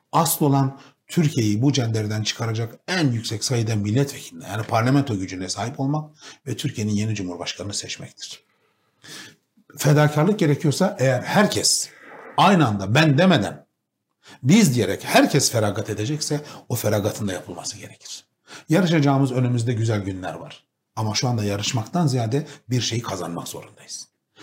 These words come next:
Bu memlekete yeniden demokrasi, yeniden hukuku, yeniden kalkınmayı gündeme getirmek zorundayız. Yani et, süt, domates, salata fi-, fiyatının konuşulacağı bir ülke değil burası.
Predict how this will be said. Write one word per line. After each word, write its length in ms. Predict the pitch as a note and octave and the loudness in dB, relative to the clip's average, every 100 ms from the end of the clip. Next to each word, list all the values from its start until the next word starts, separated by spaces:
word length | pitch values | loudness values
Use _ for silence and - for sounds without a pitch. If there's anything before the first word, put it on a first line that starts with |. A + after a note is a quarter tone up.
| - | -4
Bu 100 | C#3 | 2
memlekete 460 | E3+ C#3+ C3 C3+ C3+ | 4 4 2 0 0
yeniden 360 | A#2+ C3 A#2 G#2+ | 2 2 0 -2
demokrasi, 560 | A2+ G#2+ - G2 - G2 G#2+ | -2 -2 -4 -10 -10 -6 -4
yeniden 260 | A2 G2+ | -2 -4
hukuku, 560 | F#2+ A2 - G2 - E2+ | -6 -10 -6 -6 -6 -10
yeniden 380 | G#2+ A2+ G2+ F#2 | -6 -4 -4 -8
kalkınmayı 560 | - F#2+ - F#2+ F#2 G2 - - - | -10 -10 -10 -12 -12 -14 -18 -20 -4
gündeme 380 | A#2+ G#2 G2+ A2+ | -2 -2 -2 -2
getirmek 400 | F#2+ - F2+ - | -4 -8 -14 -14
zorundayız. 560 | - - - - - _ _ - | -18 -20 -20 -20 -20 _ _ -8
Yani 180 | C3+ B2+ - | -2 -2 0
et, 220 | F3 F#3+ - | 2 2 0
süt, 380 | - A3+ D#3 | 0 0 2
domates, 360 | C#3 C3 B2+ D3+ | 2 2 2 0
salata 300 | - B2+ D3 | 0 -2 -2
fi-, 320 | D#3 D3 - | -4 -10 -12
fiyatının 420 | - C#3+ B2 C3 | -4 -2 0 -2
konuşulacağı 600 | A#2 A#2 A2 A#2+ A2+ A#2 | -2 -4 -4 -4 -4 -4
bir 60 | G#2+ | -4
ülke 280 | G#2 F#2 E2 | -6 -8 -2
değil 280 | A2+ B2 D#2+ | 0 0 -2
burası. 280 | - - | -12 -12